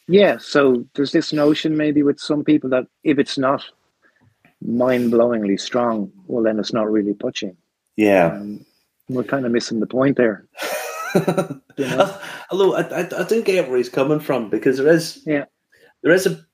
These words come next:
Speaker 2: an element of, certainly, certainly I know that the, the moonshiners have tried to get away from this in the States,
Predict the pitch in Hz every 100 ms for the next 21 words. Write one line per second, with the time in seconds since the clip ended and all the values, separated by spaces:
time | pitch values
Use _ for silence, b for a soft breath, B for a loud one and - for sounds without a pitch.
0 | _ _ - 117 127 127 123 - 104 -
1 | - 180 151 143 - - 185 165 151 143
2 | 131 113 - - 107 - - 131 165 156
3 | 147 135 110 92 120 113 - - 143 135
4 | 156 156 147 135 87 120 123 113 110 107
5 | - 104 95 - 120 139 113 - -